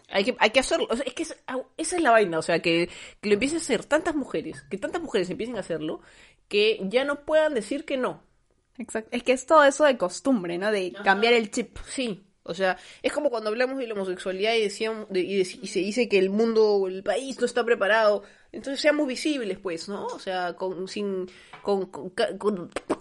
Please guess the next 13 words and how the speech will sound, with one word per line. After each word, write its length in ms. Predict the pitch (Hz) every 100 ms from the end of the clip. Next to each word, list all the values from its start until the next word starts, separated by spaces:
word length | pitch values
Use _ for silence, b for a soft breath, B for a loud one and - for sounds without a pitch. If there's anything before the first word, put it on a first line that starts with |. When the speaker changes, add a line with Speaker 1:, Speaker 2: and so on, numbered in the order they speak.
| - -
Speaker 2:
Dilo, 200 | 214 202
dilo. 240 | 202 185
Speaker 1:
Eso, 300 | 208 214 -
eso, 240 | 196 - 170
con, 160 | 175
con 140 | 165 -
todo, 320 | - 294 226
con 200 | 175 190
todo. 380 | 185 294 269 208
Speaker 2:
¡Vamos 240 | 285 370 480
con 320 | 381 277 233
todo! 400 | 370 302 208 185
Speaker 1:
De 120 | 208